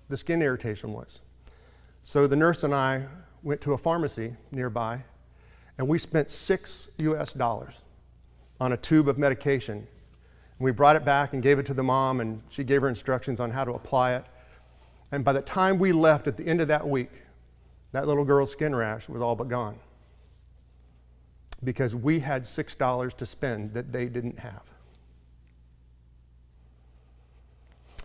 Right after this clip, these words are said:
This past year's trip was one of the hardest times to witness,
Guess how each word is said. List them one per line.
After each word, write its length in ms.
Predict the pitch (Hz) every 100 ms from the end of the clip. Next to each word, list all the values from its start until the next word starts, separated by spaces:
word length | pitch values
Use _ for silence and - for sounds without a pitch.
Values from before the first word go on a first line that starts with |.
| - -
This 140 | 139
past 360 | - 170 180 -
year's 180 | 131 110
trip 320 | - 143 - 156 - - - - _ -
was 120 | 147 127
one 160 | 151
of 60 | 139
the 60 |
hardest 560 | 131 - 185 190 - - - - - - - - - - -
times 380 | - 160 160 156
to 100 | -
witness, 680 | 143 147 - 135 120 - -